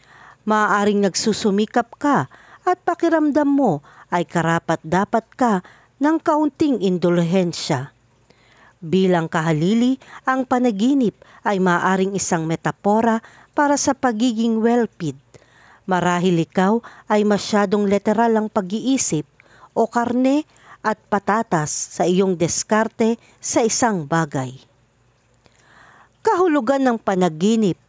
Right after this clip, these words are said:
tungkol sa pagluluto ng nilagang baka. Ang panaginip ng pagluluto ng nilagang baka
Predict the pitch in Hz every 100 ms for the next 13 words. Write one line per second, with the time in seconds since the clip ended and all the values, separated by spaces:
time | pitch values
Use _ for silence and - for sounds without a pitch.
0 | _ 202 175 - 190 - 180 170 156 160
1 | 160 170 233 - 151 - - - _ 247
2 | 254 254 240 233 233 185 165 156 143 160
3 | 156 - 127 - _ _ _ _ _ _
4 | - - - 381 392 392 320 311 208 247
5 | 254 233 226 196 185 165 170 170 202 233
6 | 190 160 160 170 180 170 160 160 151 143
7 | 135 175 202 220 220